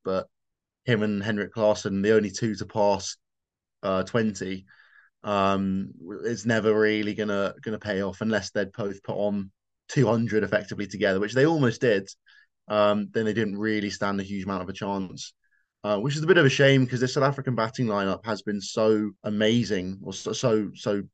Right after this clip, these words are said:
on form for this whole World Cup, that it does show that all it takes is one brilliant bowling performance from a, a world-class bowling attack,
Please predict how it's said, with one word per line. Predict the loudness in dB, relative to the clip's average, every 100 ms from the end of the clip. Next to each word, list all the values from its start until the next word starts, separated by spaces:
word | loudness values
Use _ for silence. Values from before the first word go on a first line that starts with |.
| _
on | -4 -4
form | 0 2 2 0
for | -4
this | -4 -2
whole | -2 0
World | 0 0
Cup, | 0 -2 -2 -4
that | -4 -4 _ _ _ _ _ _ _ _ _
it | -8 4
does | 4 4
show | 4 4
that | 4
all | 4
it | 2
takes | 2 0 0 -4
is | -2
one | 0 0 0 -4 _ _
brilliant | -2 0 0
bowling | 2 2 2
performance | -2 -4 -2 -2 -4
from | -2 2
a, | 2 0
a |
world-class | 2 4 4 2 2 2
bowling | 2 2 2
attack, | -2 -4 -4 -4